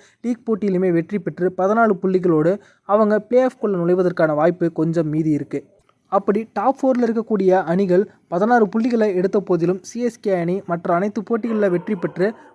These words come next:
பதினாலு புள்ளிகளை எடுத்து அவங்க ஐந்து அல்லது ஆறாவது இடத்துல இருக்கும்போதும், சி எஸ் கே அணி பிளே ஆஃப்குள்ள நுழைவதற்கான வாய்ப்பு இருக்கு. அது எப்படி சாத்தியம் அப்படின்னு பார்த்தீங்கன்னா, தற்போது ஐ பி எல்லுடைய புதிய ரூல்ஸா code of conduct அப்படின்ற விதிமுறையின் அடிப்படையில,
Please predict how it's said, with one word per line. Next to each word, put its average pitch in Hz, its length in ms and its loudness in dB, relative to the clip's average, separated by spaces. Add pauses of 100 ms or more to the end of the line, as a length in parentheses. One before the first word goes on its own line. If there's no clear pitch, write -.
பதினாலு 240 320 2
புள்ளிகளை 226 480 0
எடுத்து 185 480 -2
அவங்க 190 420 -2
ஐந்து 196 400 0
அல்லது 175 220 2
ஆறாவது 196 420 4
இடத்துல 165 300 -2
இருக்கும்போதும், 165 420 -2
சி - 220 -12
எஸ் 240 180 -8
கே 214 120 -4
அணி 180 300 -2 (200)
பிளே 254 180 4
ஆஃப்குள்ள 233 280 -2
நுழைவதற்கான 175 600 0
வாய்ப்பு 175 400 2
இருக்கு. 151 440 -4
அது 147 200 -6
எப்படி 190 360 -2
சாத்தியம் 175 500 -2
அப்படின்னு 160 240 -6
பார்த்தீங்கன்னா, 160 480 -4 (280)
தற்போது 220 580 2 (240)
ஐ 214 220 2
பி 262 220 -2
எல்லுடைய 202 280 2
புதிய 214 400 -2
ரூல்ஸா 190 460 2 (320)
code 254 140 4
of 262 200 2
conduct 202 300 0
அப்படின்ற 165 400 -2
விதிமுறையின் 196 480 -2
அடிப்படையில, 165 720 -2